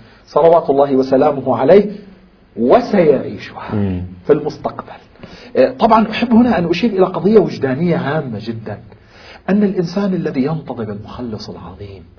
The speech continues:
Speaker 1: ينتظر هذا الوصي، وصي الأوصياء، هذا السفير الإله العظيم، آه،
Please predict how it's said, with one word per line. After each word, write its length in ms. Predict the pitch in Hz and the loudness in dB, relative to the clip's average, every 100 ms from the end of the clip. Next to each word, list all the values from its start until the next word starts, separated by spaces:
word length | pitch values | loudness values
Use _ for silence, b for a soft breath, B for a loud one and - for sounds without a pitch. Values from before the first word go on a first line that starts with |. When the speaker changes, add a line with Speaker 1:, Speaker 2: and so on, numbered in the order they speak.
| _ b b - | _ b b -6
Speaker 1:
ينتظر 420 | 180 175 147 127 | -4 -4 -4 -4
هذا 360 | 127 160 151 143 | -4 -6 -6 -6
الوصي، 600 | 131 120 123 - 139 127 | -4 -4 -4 -2 -4 -4
وصي 400 | 107 - 160 127 | -8 -8 -6 -6
الأوصياء، 680 | 98 104 101 104 98 95 92 - b b b | -6 -10 -12 -14 -12 -14 -16 -20 b b b
هذا 200 | 175 180 | -4 -2
السفير 440 | 156 139 127 151 | -4 -4 -4 -2
الإله 540 | 139 117 107 117 135 113 | -2 -2 -2 -2 -2 -4
العظيم، 680 | 104 - 110 120 113 - - - _ _ _ _ _ _ b b b b | -6 -8 -8 -6 -4 -6 -14 -20 _ _ _ _ _ _ b b b b
آه، 200 | 107 104 | -10 -8